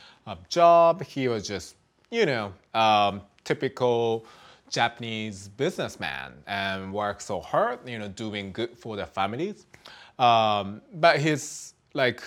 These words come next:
you know, the emotional side, he didn't show much his emotion, and, uh, we didn't, I guess we didn't talk much during my teenage years. That builds a little bit of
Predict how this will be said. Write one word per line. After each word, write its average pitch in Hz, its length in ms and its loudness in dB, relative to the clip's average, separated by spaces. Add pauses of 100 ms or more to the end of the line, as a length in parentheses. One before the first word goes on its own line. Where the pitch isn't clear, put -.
(240)
you 180 80 -4
know, 104 220 -2
the 95 560 2 (220)
emotional 123 520 -4
side, 90 340 0
he 113 140 -8
didn't 101 280 -8
show 104 220 -4
much 98 220 -6
his 98 200 -10
emotion, 98 680 -8
and, 104 500 -6 (440)
uh, 202 160 4
we 226 100 4
didn't, 233 220 0
I 170 80 4
guess 180 240 4
we 151 100 2
didn't 127 220 -2
talk 104 260 -8
much - 320 -10
during 95 320 -8
my 90 200 -4
teenage 151 440 -8
years. 78 380 -14 (160)
That 113 320 4 (800)
builds 98 420 0
a 113 60 -10
little 107 340 -4
bit 98 260 -2
of 101 200 -4